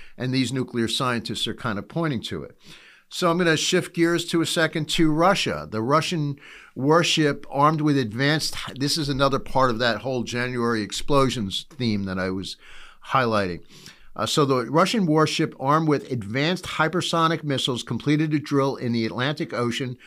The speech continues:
ahead of joint naval exercises with the Chinese and the South African navies scheduled for the middle of February.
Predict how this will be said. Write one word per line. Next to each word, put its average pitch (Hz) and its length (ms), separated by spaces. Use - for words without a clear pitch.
ahead 139 300
of 120 100
joint 131 360
naval 151 380
exercises 113 720
with 139 180
the 127 80
Chinese 156 840
and 120 220
the 117 80
South 151 380
African 139 520
navies 127 460
scheduled 127 480
for 123 100
the 113 100
middle 117 460
of 113 380
February. 107 600